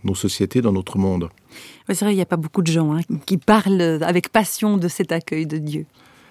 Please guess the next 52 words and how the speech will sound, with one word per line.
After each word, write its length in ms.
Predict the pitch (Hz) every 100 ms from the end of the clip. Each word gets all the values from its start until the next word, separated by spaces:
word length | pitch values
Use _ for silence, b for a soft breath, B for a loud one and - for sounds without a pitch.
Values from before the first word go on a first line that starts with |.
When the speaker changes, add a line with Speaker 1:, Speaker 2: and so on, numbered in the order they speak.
| b -
Speaker 1:
Oui, 120 | 123
et 60 | 120
cette 240 | - -
ignorance 520 | 170 160 147 180 123
de 80 | 113
la, 80 | 104
de 180 | - 107
l'amour 320 | 107 110 101
de 120 | 104
Dieu, 160 | 98 95
qui 180 | - -
est 20 |
finalement 380 | - 104 104 110
le 100 | 95
trésor 420 | - 107 95 92
ultime 540 | 107 - 196 147 92 90
de, 120 | 95
de 120 | 92
l'humanité, 580 | 95 104 101 104 - 147
de, 160 | 110 95
de 120 | 95
chaque 340 | - 98 -
homme, 160 | 147 147
de 80 | 101
chaque 240 | - 95
femme, 360 | - 131 151 104 B B B B B B -
eh 60 |
bien, 140 | 101 143
cette 240 | - -
ignorance, 580 | 131 127 120 151 139 -
euh, 160 | 104 -
souligne 720 | - - 170 131 156 180 107 B B B B _ -
que 100 | 131
l'homme, 440 | 131 156 175 147 -
en 100 | 110
fait, 320 | - 156 - -
n'entre 380 | 120 120 - -
pas 160 | 160
dans 140 | 143 104
cette 240 | 110 -
intimité 420 | 90 104 104 -
avec 260 | 90 92 -
Dieu. 180 | 95 - _ _ 131
Et 60 |
que 160 | - 135
même, 380 | 123 147 185 139
on 40 |
peut 140 | - 110
l'observer 540 | 101 - 110 107 117
autour 260 | 98 98 98
de 120 | 98
nous, 360 | 127 175 190